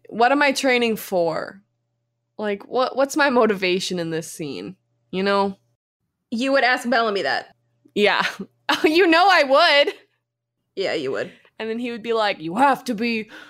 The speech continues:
Speaker 1: prepared for when we go on the ground, and there are more evil people, even though everything's dead, and how am I to know there are evil people down there? And I will say,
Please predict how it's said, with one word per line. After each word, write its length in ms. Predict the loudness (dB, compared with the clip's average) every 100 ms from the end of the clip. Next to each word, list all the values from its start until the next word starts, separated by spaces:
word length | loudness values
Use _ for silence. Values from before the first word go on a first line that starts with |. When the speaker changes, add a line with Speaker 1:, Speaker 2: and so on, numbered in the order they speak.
| _ _ _ _
Speaker 1:
prepared 600 | -2 0 2 4 2 2
for 160 | 2 4
when 200 | 4 2
we 80 | 0
go 240 | 2 4
on 200 | 4 2
the 80 | -2
ground, 580 | 0 2 2 2 0 -4 _ -4
and 160 | 2
there 100 | 2
are 180 | 4 2
more 320 | 2 2 2 0 0
evil 300 | 2 2 0
people, 360 | -2 -2 0
even 200 | -2 -2
though 160 | -2 0
everything's 480 | -2 -4 -4 -6 -8
dead, 340 | 0 4 4 4
and 100 | 0
how 200 | 0 0
am 100 | 0
I 80 | -2
to 160 | -2
know 200 | 0 2
there 100 | 4
are 140 | 4 2
evil 240 | 0 -2 -4
people 340 | -6 -6 -6
down 400 | -4 -4 -4 -4
there? 340 | -6 -8 -16 _ _ _ _ -12
And 100 | -4
I 100 | -2 0
will 120 | -2
say, 560 | -2 0 0 -2 -6